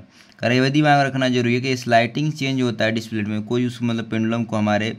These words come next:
मतलब कि, ए, टाइम पीरियड में चेंजिंग नहीं ला सकता है। समझ गए? चलिए पेंडुलम के बारे में समझते हैं। पेंडुलम किससे कहते हैं, तो वह मेटालिक बल्ब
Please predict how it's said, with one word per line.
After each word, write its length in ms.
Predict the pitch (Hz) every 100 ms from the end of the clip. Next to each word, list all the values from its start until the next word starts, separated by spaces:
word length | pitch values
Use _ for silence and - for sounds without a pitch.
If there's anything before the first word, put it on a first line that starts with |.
| -
मतलब 400 | 101 104 101 104
कि, 220 | 101 131 156 - - - -
ए, 320 | 101 101 101 101
टाइम 200 | 135 135
पीरियड 160 | 131
में 140 | 127 120
चेंजिंग 400 | 110 117 117 117
नहीं 160 | 101
ला 120 | 95 87
सकता 400 | 90 85 - 85
है। 160 | 92 - _
समझ 220 | - 127
गए? 260 | 127 139 147 - - - - -
चलिए 280 | 139 160 170 160 - 120 -
पेंडुलम 300 | 143 143 156
के 80 | 156
बारे 120 | 147
में 60 | 135
समझते 260 | 139 135
हैं। 80 | 127
पेंडुलम 280 | 143 143 147
किससे 280 | 131 127 113
कहते 260 | 104 98
हैं, 120 | 98 92
तो 100 | 92
वह 180 | 147
मेटालिक 680 | 160 156 151 131 135 147 127
बल्ब 380 | 117 101 104 113